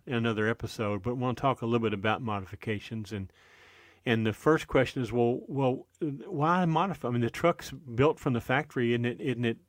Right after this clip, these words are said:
i-, isn't it okay the way, the way it is? And the answer to that is, well,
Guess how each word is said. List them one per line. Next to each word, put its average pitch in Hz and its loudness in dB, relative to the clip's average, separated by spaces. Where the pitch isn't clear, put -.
i-, - -12
isn't 139 0
it 120 4
okay 123 2
the 117 2
way, 123 0
the 120 -6
way 123 4
it 107 2
is? 127 -2
And 120 4
the 120 6
answer 151 2
to 160 0
that 123 4
is, 113 0
well, 147 2